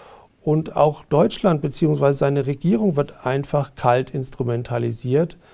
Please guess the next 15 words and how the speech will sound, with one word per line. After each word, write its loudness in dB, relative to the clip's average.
In -4
diesem -2
Fall, 2
meine -2
ich, -8
zur -2
Auflösung -2
Deutschlands -4
und -8
Europas -2
mit -4
Hilfe -2
der -2
Migrationswaffe. 0
Denn 0